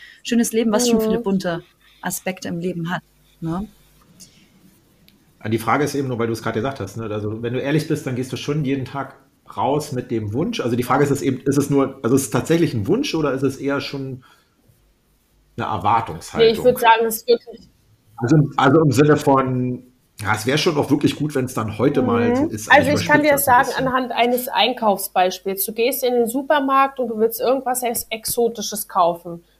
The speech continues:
Speaker 2: Und ich gehe in diesen Supermarkt und denke, okay, wenn's das gibt, dann koche ich das. Okay, das Regal ist leer, dann koche ich was anderes. So
Speaker 1: Mhm.
Speaker 2: fühle ich mich. Also es fühlt sich nicht schwer an
Speaker 3: Ja,
Speaker 2: oder
Speaker 3: okay.
Speaker 2: so. Es gibt schon Momente, aber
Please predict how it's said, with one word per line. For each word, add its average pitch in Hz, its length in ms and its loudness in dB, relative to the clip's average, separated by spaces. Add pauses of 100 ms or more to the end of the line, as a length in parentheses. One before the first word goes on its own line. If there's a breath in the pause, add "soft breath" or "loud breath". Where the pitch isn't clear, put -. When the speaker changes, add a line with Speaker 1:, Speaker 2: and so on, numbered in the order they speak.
(120)
Speaker 2:
Und 220 80 -8
ich 226 140 -6
gehe 277 180 0
in 269 60 -4
diesen 226 260 0
Supermarkt 294 720 0
und 247 160 -6
denke, 247 240 -2
okay, 247 240 -2
wenn's 226 240 -4
das 302 240 -2
gibt, 277 180 -8
dann 220 140 -6
koche 233 280 -2
ich 214 120 -10
das. 165 420 -2 (400)
Okay, 277 440 0
das 226 120 -4
Regal 233 420 4
ist 220 200 -2
leer, 269 400 2
dann 370 140 2
koche 285 200 -2
ich - 140 -8
was 190 140 -8
anderes. 160 600 -8 (560)
So 294 160 2
Speaker 1:
Mhm. - 60 0
Speaker 2:
fühle 254 300 2
ich 208 180 -2
mich. 165 340 -4
Also 214 200 -2
es 226 100 -4
fühlt 285 240 -6
sich 269 160 -8
nicht 262 180 -4
schwer 269 720 4
an 160 220 -4
Speaker 3:
Ja, - 60 -4
Speaker 2:
oder 175 200 -2
Speaker 3:
okay. 180 100 -4
Speaker 2:
so. 160 320 -4
Es - 140 -14
gibt 220 240 -8
schon 254 240 0
Momente, 208 560 -2
aber 185 480 0